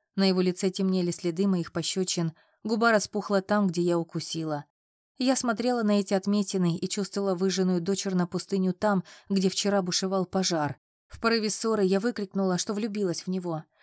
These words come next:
и эти слова вырвались против воли. Их нельзя забрать назад. А он услышал, и теперь все изменилось. Я тихо встала, собрала вещи. Руки двигались механически, привычно. Кай научил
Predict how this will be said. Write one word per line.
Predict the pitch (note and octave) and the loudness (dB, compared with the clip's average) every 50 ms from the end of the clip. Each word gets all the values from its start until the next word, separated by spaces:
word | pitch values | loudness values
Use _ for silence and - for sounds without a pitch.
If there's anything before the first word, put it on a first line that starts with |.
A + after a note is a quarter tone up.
| _ _ | _ _
и | - | 0
эти | A3+ A3 - - | 0 0 0 -2
слова | F#3+ - G#3+ G#3+ G#3 G#3 G3+ F#3+ | -4 -2 0 2 4 4 4 2
вырвались | G3+ G#3+ G#3+ F#3+ G3 F#3+ F#3 - | 2 0 0 0 0 0 -2 -2
против | - - F#3+ F#3 - G#3+ G3 | -2 -2 -4 -2 -2 -4 -6
воли. | F#3+ F#3+ G#3 G#3 G3 F3 D#3+ D#3 D#3 - _ _ _ _ _ _ | -6 -6 -4 -4 -2 -2 -2 -4 -6 -8 _ _ _ _ _ _
Их | - G3+ - | -10 -6 -4
нельзя | A3 A3 A3+ A3+ G#3+ A3 G#3 F#3+ E3 - - _ | -2 -2 0 0 0 0 0 0 -2 -4 -10 _
забрать | F3+ E3 E3 E3 F3 E3+ D#3+ - | -8 -6 -4 -4 -4 -4 -4 -4
назад. | F3+ F#3 F3+ F3 F3 D#3+ D3+ - - _ _ _ _ _ _ - | -4 -6 -4 -4 -6 -8 -10 -12 -16 _ _ _ _ _ _ -4
А | F3+ F#3+ | -2 0
он | G3+ G3 F3+ | 0 0 0
услышал, | E3+ - - F#3+ G3+ F#3+ - - F3+ E3+ D#3 - _ _ _ _ _ | -2 -4 -4 -4 -4 -2 -2 -2 -4 -6 -8 -10 _ _ _ _ _
и | - G#3+ | -6 -6
теперь | F#3 G#3+ F#3+ G#3 A3 G#3+ | -4 -4 -4 -4 -4 -4
все | - - - G3 | -4 -4 -4 -2
изменилось. | G3 F3+ F#3 F#3+ G3+ G3+ G3+ G3 F#3 F3 D#3 - - - - _ _ _ _ _ _ _ _ _ _ _ _ - | -2 -2 -2 -2 -2 -2 -4 -4 -6 -6 -8 -10 -12 -14 -16 _ _ _ _ _ _ _ _ _ _ _ _ -10
Я | A#3 G3+ B3 C4+ | -8 -6 -6 -4
тихо | - - C#3+ - F#3 - | -4 -4 -4 -4 -4 -6
встала, | - - - G3 G3+ G3 F#3 E3+ - - | -4 -4 -4 -2 -2 -2 -4 -6 -8 -10
собрала | - - E3+ F3 F3 F3 F#3 F#3 | -8 -8 -4 -2 -2 -2 -2 -4
вещи. | F3+ F3 F3+ E3 - - - D#3+ D#3 - _ _ _ _ _ _ - | -6 -8 -8 -6 -6 -6 -6 -8 -10 -14 _ _ _ _ _ _ -2
Руки | A3 G#3+ G#3+ F#3+ G#3+ | -2 0 0 0 0
двигались | F#3+ F#3 G3 G3 F3+ F#3 F3+ F3+ - | 0 0 0 0 0 0 0 0 -2
механически, | F#3 F3+ - - F#3+ F#3+ G3+ F#3+ - E3+ - - - E3 | -2 -2 -2 -2 -2 -2 -2 -2 -4 -6 -6 -4 -6 -4
привычно. | D#3+ - F3+ F3 F3 E3 - - - D#3+ D3+ D3+ - _ _ _ _ _ _ _ _ _ - | -2 0 0 0 0 -2 -4 -4 -4 -6 -6 -10 -12 _ _ _ _ _ _ _ _ _ -6
Кай | - A3+ A3+ | -4 -2 -2
научил | A3+ A3+ A#3 A#3+ A#3+ - - - B3 A3 F3+ D#3+ | -2 -2 -4 -4 -4 -4 -6 -4 -4 -4 -4 -4